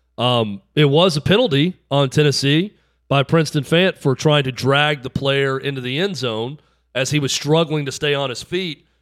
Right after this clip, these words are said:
and reach the ball out to, to have the touchdown. Um, in that instance, especially with,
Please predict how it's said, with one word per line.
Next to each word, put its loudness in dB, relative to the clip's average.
and -6
reach -2
the -2
ball 2
out -2
to, -6
to -4
have -2
the -4
touchdown. -4
Um, 0
in 4
that 2
instance, 0
especially 0
with, 0